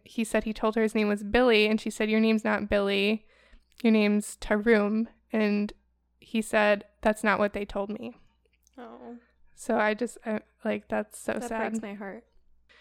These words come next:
Speaker 1: Disease was also rampant at these schools. At the Carlisle School, there are, where, at the building where it was, there's a hundred and eighty-six children buried there at the site.
Speaker 2: Oh.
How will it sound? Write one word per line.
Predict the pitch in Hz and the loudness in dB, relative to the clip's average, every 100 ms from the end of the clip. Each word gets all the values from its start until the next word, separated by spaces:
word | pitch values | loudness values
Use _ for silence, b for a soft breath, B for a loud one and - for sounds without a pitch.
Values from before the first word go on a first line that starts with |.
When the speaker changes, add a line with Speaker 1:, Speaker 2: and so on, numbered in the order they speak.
| b b b b _ | b b b b _
Speaker 1:
Disease | - 247 254 254 285 302 294 | 0 2 4 4 4 4 4
was | 285 | 4
also | 254 226 - 262 | 4 4 4 4
rampant | 226 214 240 285 294 294 | 4 2 2 2 2 4
at | 277 277 | 0 0
these | 285 285 | 0 -2
schools. | - - 277 285 294 294 285 - - B - | -4 0 4 4 4 4 0 -10 -16 B -4
At | 220 214 | 0 0
the | 226 | -2
Carlisle | - 214 214 233 233 240 | 2 4 6 6 6 4
School, | 254 - - 240 240 233 233 233 233 233 b b b b _ _ _ _ | 2 -6 -2 2 6 6 6 6 4 0 b b b b _ _ _ _
there | 226 214 208 | 4 6 6
are, | 214 208 208 202 202 - | 6 6 6 4 2 0
where, | - 220 202 196 - _ _ | 2 4 4 4 0 _ _
at | - 214 | -6 -2
the | 214 | 2
building | 208 208 220 214 | 4 4 2 2
where | 208 | 2
it | 202 | 2
was, | 214 202 202 208 - - | 2 4 4 2 -4 -4
there's | 208 202 208 - - - - - _ | 0 0 -2 -6 -12 -14 -16 -20 _
a | - | -2
hundred | 226 220 220 | 0 2 0
and | |
eighty-six | 214 214 214 220 - | 0 -2 -4 -6 -6
children | - 208 226 233 240 | -4 -2 0 0 0
buried | 233 226 233 233 | 0 2 2 0
there | 240 233 240 | -2 -2 0
at | 240 | -2
the | 240 | -4
site. | - 240 240 254 - | -4 0 0 0 -6
Speaker 2:
Oh. | 254 240 | -12 -12